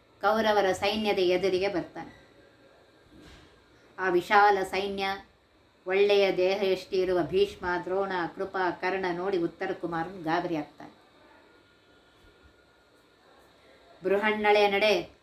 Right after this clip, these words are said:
ವಾಪಸ್ಸು ಹೋಗೋಣ, ಇವರ ಜೊತೆಗೆ ಯುದ್ಧ ಮಾಡುವುದು ನನ್ನ ನಿನ್ನ ಕೆಲಸವಲ್ಲ" ಅಂತ ಅರ್ಜುನ ಹೇಳ್ತಾನೆ. ಉತ್ತರ ಕುಮಾರ, "ಕ್ಷತ್ರಿಯರು ಶತ್ರುಗಳಿಗೆ ಬೆನ್ನು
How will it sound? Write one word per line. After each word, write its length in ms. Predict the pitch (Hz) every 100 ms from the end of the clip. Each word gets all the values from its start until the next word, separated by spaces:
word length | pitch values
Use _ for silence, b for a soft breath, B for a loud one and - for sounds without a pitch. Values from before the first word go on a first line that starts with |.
| _ _ 185
ವಾಪಸ್ಸು 440 | 208 208 208 208
ಹೋಗೋಣ, 300 | 208 208 208 208 302 - _ _ _ _ _ -
ಇವರ 180 | 196 202
ಜೊತೆಗೆ 360 | 196 190 202
ಯುದ್ಧ 160 | 202 196
ಮಾಡುವುದು 500 | 202 196 202 202 196
ನನ್ನ 340 | 196 190 190 196
ನಿನ್ನ 280 | 196 196 196
ಕೆಲಸವಲ್ಲ" 600 | 190 185 190 202 190 185 185
ಅಂತ 360 | 185 175 - 151 - _ _ _ _ _ _ _ _ _ _ _ _ _ _ _ -
ಅರ್ಜುನ 340 | 175 165 180
ಹೇಳ್ತಾನೆ. 580 | 170 165 165 175 165 170 - _ _ _ _ _ _
ಉತ್ತರ 280 | 381 - 370
ಕುಮಾರ, 380 | 349 359 349 349 359 403 - _ _ _ _ _ - -
"ಕ್ಷತ್ರಿಯರು 640 | 226 247 - 208 208 190
ಶತ್ರುಗಳಿಗೆ 640 | 175 202 202 202 202 190 180
ಬೆನ್ನು 500 | 185 196 196 185